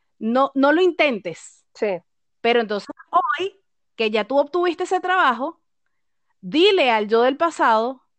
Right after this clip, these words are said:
Speaker 1: "Ah, pero mira, inténtalo, si puedes. No dejes que el miedo te venza". Yo sé que es complejo, súper difícil.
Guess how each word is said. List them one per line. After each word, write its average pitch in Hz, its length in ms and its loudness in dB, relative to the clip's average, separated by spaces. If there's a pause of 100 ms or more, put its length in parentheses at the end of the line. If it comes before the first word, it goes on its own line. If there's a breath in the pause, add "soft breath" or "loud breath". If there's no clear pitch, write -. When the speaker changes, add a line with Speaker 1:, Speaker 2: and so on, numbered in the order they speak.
(400)
Speaker 1:
"Ah, 208 180 -2
pero 277 220 0
mira, 220 500 -2
inténtalo, 208 720 -2
si 247 180 -6
puedes. 254 540 -2 (420)
No 247 240 2
dejes 339 500 0
que 233 140 -2
el 240 100 -4
miedo 254 340 0
te 196 140 -2
venza". 190 480 -8 (420)
Yo 226 200 2
sé 370 220 0
que 427 80 -4
es 392 100 -10
complejo, 233 680 -4 (480)
súper 403 580 0
difícil. 254 580 -4